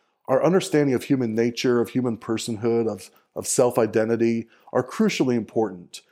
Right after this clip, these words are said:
um, both at the margins of human life, uh, both,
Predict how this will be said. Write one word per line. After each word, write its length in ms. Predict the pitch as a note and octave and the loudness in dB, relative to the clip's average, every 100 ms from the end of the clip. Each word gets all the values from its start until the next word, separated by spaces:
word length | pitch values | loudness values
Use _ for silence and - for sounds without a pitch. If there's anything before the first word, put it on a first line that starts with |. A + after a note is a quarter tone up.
| _ _ - | _ _ -4
um, 320 | G#2+ G#2 G2+ | -2 -2 -2
both 220 | E3 F#3+ | 2 2
at 100 | F#3+ | 2
the 80 | B2+ | 2
margins 440 | A2+ A#2+ B2 C3 | 4 2 2 0
of 100 | B2+ | -2
human 300 | - C3+ B2+ | 0 0 2
life, 400 | B2 A#2+ B2+ - - | 2 4 2 -2 -4
uh, 200 | G#2 G#2 | -2 -2
both, 200 | G#2+ | -2